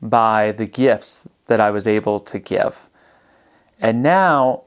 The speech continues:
I remember Christmases as my attempt to appreciate the gift of life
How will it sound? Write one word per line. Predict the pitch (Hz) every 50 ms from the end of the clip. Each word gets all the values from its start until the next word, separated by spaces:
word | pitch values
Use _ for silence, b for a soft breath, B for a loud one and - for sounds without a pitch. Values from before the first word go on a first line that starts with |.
| _ _
I | - 123 120
remember | 117 117 113 127 135 143 147 139 139 135 135 131 131 127 - - - _
Christmases | - - 156 143 - - 123 - - 110 104 104 107 -
as | - 104 107 107 - 117
my | 113 117 117 113 110 107 107 - -
attempt | - 110 - - - - 156 131 95 - - - B B B B B B B B B _
to | - - 139 120 113 113 -
appreciate | - 110 - - - 156 156 - - 131 120 110 110 107 -
the | 113
gift | - - 127 131 135 131 - -
of | 117 101 107
life | 107 101 101 101 101 - - - _